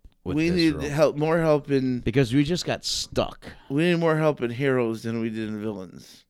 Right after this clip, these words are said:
Speaker 1: Yeah, Villains, we were more saying, uh, "Is this the right answer? Is
Speaker 2: Yeah.
Speaker 1: this the right answer? Is this the right answer?" Um, but in Heroes, there was, um, no, that was in Villains.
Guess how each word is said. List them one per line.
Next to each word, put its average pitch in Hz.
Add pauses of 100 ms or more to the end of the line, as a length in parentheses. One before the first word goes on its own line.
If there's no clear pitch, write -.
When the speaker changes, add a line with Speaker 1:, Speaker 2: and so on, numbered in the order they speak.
(120)
Speaker 1:
Yeah, 101
Villains, 147
we 135
were 120
more 113
saying, 104 (560)
uh, 92
"Is 98
this 107
the 95
right 92
answer? 85
Is 127
Speaker 2:
Yeah. 120
Speaker 1:
this 95
the 85
right 90
answer? 82
Is 80
this 80
the -
right 76
answer?" 71 (680)
Um, 87 (560)
but 92
in 90
Heroes, 110 (1120)
there 113
was, - (1300)
um, 101 (520)
no, 104
that 104
was 104
in 90
Villains. 82